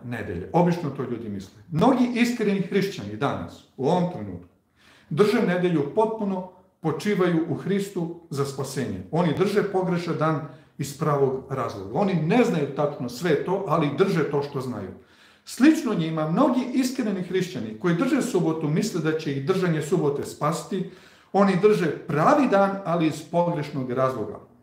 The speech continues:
Oba gledi-, gledišta se trebaju korigovati i ako dozvolimo Svetome Duhu, on će to učiniti u nama. Dakle, jedno i drugo gledište. Neki ljudi svetkuju nedelju, misle da je to Božji šabat,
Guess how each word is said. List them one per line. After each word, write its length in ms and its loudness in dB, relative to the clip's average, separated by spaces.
Oba 380 6
gledi-, 560 0
gledišta 460 2
se 200 -8
trebaju 420 0
korigovati 800 0
i 160 4
ako 680 2
dozvolimo 640 4
Svetome 460 -2
Duhu, 440 -2
on 180 0
će 160 -6
to 340 -6
učiniti 540 -10
u 80 -12
nama. 320 -10
Dakle, 360 0
jedno 360 4
i 80 2
drugo 200 2
gledište. 460 -2
Neki 280 -2
ljudi 220 2
svetkuju 460 -2
nedelju, 360 0
misle 300 2
da 60 -2
je 60 -8
to 120 0
Božji 320 -2
šabat, 440 -2